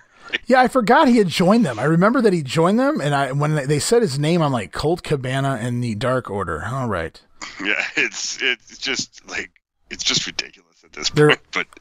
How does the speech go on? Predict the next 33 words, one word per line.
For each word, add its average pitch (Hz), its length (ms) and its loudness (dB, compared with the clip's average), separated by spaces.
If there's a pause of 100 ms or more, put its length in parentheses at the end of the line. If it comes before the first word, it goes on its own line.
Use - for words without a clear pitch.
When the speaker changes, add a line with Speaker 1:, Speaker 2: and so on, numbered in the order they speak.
Speaker 1:
I, 156 120 -2
it's 147 280 0
Speaker 2:
it - 20 0
Speaker 1:
always 240 320 4
been 233 180 6
the 233 80 6
Speaker 2:
looks 165 60 2
Speaker 1:
Dark 190 120 6
Speaker 2:
like 208 100 2
he's 233 80 8
Speaker 1:
Order, 233 140 8
Speaker 2:
the - 20 6
Speaker 1:
but 190 120 4
I 180 40 6
Speaker 2:
new - 80 2
Speaker 1:
feel 220 100 6
Speaker 2:
leader. 190 140 4
Speaker 1:
like 170 80 0
it's - 100 -6
had 185 180 4
so 226 280 4
many 220 160 4
incarnations 160 1000 0
over 139 280 0
the 123 120 -2
last 135 580 -4
two - 200 -4
years, 117 480 -2
or 113 160 -4
however 160 360 4
long 131 140 -4
they've 110 160 -6
existed. 90 580 -8